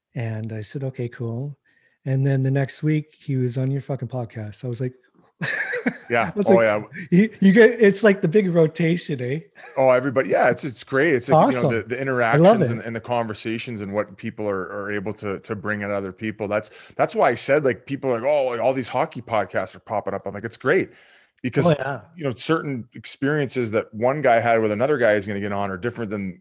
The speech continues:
Speaker 2: than, than another one. And, and the more the merrier, and, and the more the, the, the game grows as well.
Speaker 1: It, it's really cool too, 'cause I'll, I'll be honest, since, you know, I, I left Russia and didn't go back this past season,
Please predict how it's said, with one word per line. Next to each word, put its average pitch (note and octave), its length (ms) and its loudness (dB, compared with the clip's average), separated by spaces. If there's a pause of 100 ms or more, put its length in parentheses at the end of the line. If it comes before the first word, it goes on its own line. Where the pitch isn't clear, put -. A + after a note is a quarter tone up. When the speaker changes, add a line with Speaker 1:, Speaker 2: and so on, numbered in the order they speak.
Speaker 2:
than, G2+ 280 -4
than G2+ 140 -6
another A#2 320 0
one. F#2+ 300 -4
And, F#2 140 -8
and G2 240 -10
the G#2 60 -6
more B2 280 0
the A2+ 80 -2
merrier, G#2+ 580 0
and, F#2 140 -8 (320)
and G#2 120 -4
the G#2+ 60 -4
more A2+ 380 2
the, G2+ 260 -2
the, G2 120 -6
the F#2+ 160 -10
game G#2+ 280 -6
grows G#2 360 -2
as F2+ 120 -14
well. G#2 340 0 (640)
Speaker 1:
It, D3 240 -4
it's E3+ 240 -2
really E3+ 240 2
cool C#3 380 0
too, C3+ 300 0
'cause A#2 200 -6
I'll, B2 240 -4
I'll D3 100 -4
be D3+ 140 4
honest, D3 560 0 (300)
since, - 400 -2 (220)
you C3+ 100 -2
know, B2 140 -2
I, B2 260 -2
I B2 220 -4 (160)
left C#3+ 280 0
Russia C3 280 -2
and B2 120 -2
didn't B2+ 220 -4 (180)
go B2 120 -6
back A#2+ 300 -4
this - 200 -8
past - 380 -10
season, A2+ 460 -6